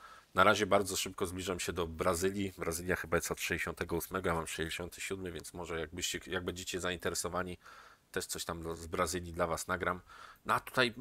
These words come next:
no, bawię się dobrze, tylko, mm, no, wiadomo, po pierwszym, pierwszym zachwycie, e, zaczyna się dostrzegać też troszeczkę takie rzeczy mniej dopracowane, albo jakieś takie rzeczy, które, które, no, no, no, do-, doskwierają.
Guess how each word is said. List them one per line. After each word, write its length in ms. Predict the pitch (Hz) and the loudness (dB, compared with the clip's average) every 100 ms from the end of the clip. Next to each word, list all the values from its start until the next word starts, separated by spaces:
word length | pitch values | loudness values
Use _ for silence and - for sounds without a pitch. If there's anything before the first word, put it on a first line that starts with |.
| - | -4
no, 100 | 160 | 6
bawię 280 | 165 156 151 | 8 8 6
się 140 | 143 | 2
dobrze, 320 | 147 143 143 | 0 0 -2
tylko, 400 | - 135 135 131 - - - - - - | 0 2 4 4 2 -18 -20 -20 -20 -14
mm, 560 | 107 107 104 101 101 - | -8 -4 -2 -2 -2 -8
no, 180 | 127 - 107 107 - - | 0 0 0 -12 -18 -8
wiadomo, 420 | 120 131 131 107 98 | 2 4 4 2 0
po 220 | - 107 | -2 -4
pierwszym, 460 | 104 127 - 120 | 4 4 6 0
pierwszym 480 | 107 127 - 120 104 | 4 4 4 0 2
zachwycie, 560 | 107 - 123 123 117 110 - - _ _ | 0 0 -2 0 2 2 -4 -20 _ _
e, 160 | 95 92 | -2 0
zaczyna 360 | 98 - 113 104 | 2 0 0 0
się 140 | 101 | 0
dostrzegać 520 | 95 - 107 101 - | 0 0 2 2 2
też 180 | 98 - | -2 -2
troszeczkę 540 | 98 - 101 - 95 - - - _ | -2 -2 -2 -2 -4 -6 -20 -20 _
takie 260 | - - 90 | -12 -6 -2
rzeczy 300 | 95 95 92 | -2 -2 -2
mniej 340 | 90 92 101 | -4 -2 0
dopracowane, 800 | 95 - 92 - 92 101 104 95 - - _ _ _ | 0 0 0 0 2 4 4 0 -2 -20 _ _ _
albo 500 | - 85 98 87 85 | 0 2 4 2 0
jakieś 320 | 87 90 92 - | 2 -2 -2 -2
takie 260 | 92 92 | -2 -2
rzeczy, 280 | 85 95 85 | -2 -2 -4
które, 340 | - 92 87 | -6 -2 -2
które, 400 | - - 87 85 | -2 -6 -4 -4
no, 160 | 82 82 | -4 -8
no, 120 | 80 | -8
no, 200 | 80 80 | -8 -10
do-, 160 | 78 80 | -8 -4
doskwierają. 680 | 87 - - 90 92 90 | -4 -2 0 4 4 2